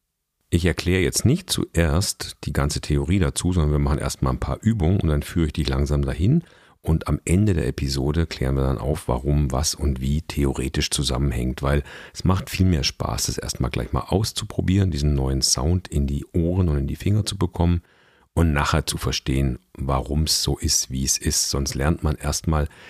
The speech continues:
die ganze Theorie und denkt, um Gottes Willen, das schaffe ich ja nie, ne? Okay, also im Kern geht's heute darum,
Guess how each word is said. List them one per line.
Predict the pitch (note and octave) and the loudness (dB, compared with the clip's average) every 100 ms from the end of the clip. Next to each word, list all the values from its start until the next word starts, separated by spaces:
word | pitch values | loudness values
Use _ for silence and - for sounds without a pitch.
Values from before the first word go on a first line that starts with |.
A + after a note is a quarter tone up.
| - - | -20 -6
die | E2 | -2
ganze | E2 F2 - | 2 2 0
Theorie | - D#2 D#2 D#2+ E2 | 0 2 2 2 2
und | D2+ | 2
denkt, | C#2 C#2+ | 0 -2
um | - C#2+ C#2 | -2 -4 -6
Gottes | - C2 - A#1+ B1 - | -2 -2 -2 -4 -2 -2
Willen, | C2 C2 | -4 -4
das | - | -4
schaffe | C2+ - | -4 -6
ich | D2 | -8
ja | A1+ | -6
nie, | A#1 B1+ | -6 0
ne? | F#2 B2 _ _ _ _ _ _ | 0 0 _ _ _ _ _ _
Okay, | - C3+ - A#1+ G1+ - | 0 0 0 -4 -4 -4
also | D#2 D#2 C#2+ | 0 2 0
im | A#1+ D2 | -2 -2
Kern | F2 G#2 A#2+ | 2 2 2
geht's | G#2 F#2+ | 0 0
heute | E2+ C#2+ | 0 0
darum, | C#2 D2 E2+ G2 | 0 0 2 2